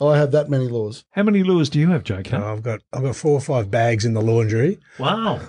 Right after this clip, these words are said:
Speaker 2: So it is like, it is like golf balls.
Speaker 1: Yeah.
Speaker 3: <coughs> I,
Speaker 1: Yeah.
Speaker 3: I reckon at least,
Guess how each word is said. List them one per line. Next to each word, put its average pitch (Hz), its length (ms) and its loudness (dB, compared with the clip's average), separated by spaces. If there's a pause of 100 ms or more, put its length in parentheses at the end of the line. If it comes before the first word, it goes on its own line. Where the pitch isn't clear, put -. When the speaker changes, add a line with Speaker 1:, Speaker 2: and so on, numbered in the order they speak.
(120)
Speaker 2:
So - 140 -2
it 208 80 2
is 240 160 0
like, 190 220 2
it 190 120 4
is 214 160 4
like 185 180 2
golf 170 240 2
balls. - 260 -4
Speaker 1:
Yeah. 139 180 2 (140)
Speaker 3:
<coughs> - 100 -14 (360)
I, 139 160 -2
Speaker 1:
Yeah. 139 160 2
Speaker 3:
I 127 160 2
reckon 120 300 -2
at 123 140 -4
least, 131 480 0